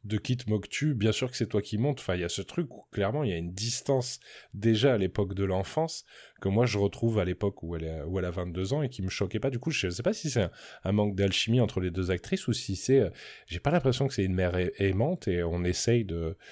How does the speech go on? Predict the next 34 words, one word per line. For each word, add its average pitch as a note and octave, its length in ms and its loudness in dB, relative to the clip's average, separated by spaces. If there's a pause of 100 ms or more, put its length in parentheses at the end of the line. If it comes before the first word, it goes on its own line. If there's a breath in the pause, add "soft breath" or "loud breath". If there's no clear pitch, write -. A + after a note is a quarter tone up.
(260 loud breath)
on F2 120 -2
essaye F#2 260 2
de, D2+ 540 -2
on F#2+ 160 2
essaye B2+ 180 6
de G#2 100 4
nous F2+ 120 2
faire - 180 2
comprendre D3+ 420 2
qu'il - 140 0
y F#2 40 6
a, F2 180 2
il G2 80 0
y - 20 6
a A2 60 8
une G#2+ 160 4
distance F#2+ 480 0
entre F#2+ 180 -2
ces, F2+ 240 -4
entre F2 240 -2
ces F#2 180 0
deux F#2+ 160 4
femmes, C#3+ 320 6
même G2 300 6
si - 140 -2
ça - 160 -2
reste D#2 180 -4
sa E2+ 160 0
mère G2+ 240 4
et E2 80 2
qu'elle F#2 220 0
l'aime. D#3+ 180 4
Mais, F2+ 200 2
euh, D#2+ 100 0